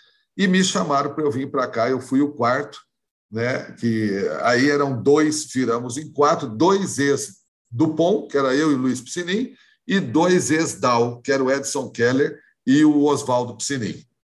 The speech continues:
E aí você vê, era Dupont e Dow, a Agroamazônia começou,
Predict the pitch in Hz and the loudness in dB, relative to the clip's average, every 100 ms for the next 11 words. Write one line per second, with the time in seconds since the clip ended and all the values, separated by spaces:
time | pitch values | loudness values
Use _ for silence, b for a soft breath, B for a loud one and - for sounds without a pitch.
0 | _ _ 123 147 147 139 143 160 156 170 | _ _ 2 4 4 2 2 0 0 -2
1 | 135 127 123 127 117 139 - 143 143 139 | 0 0 0 -2 -2 -4 -2 0 2 0
2 | 107 139 170 151 131 131 131 113 135 127 | 0 0 0 -2 -2 -4 -8 -8 -8 -8
3 | 131 127 117 - 131 127 104 - | -6 -4 -2 -2 0 0 0 -2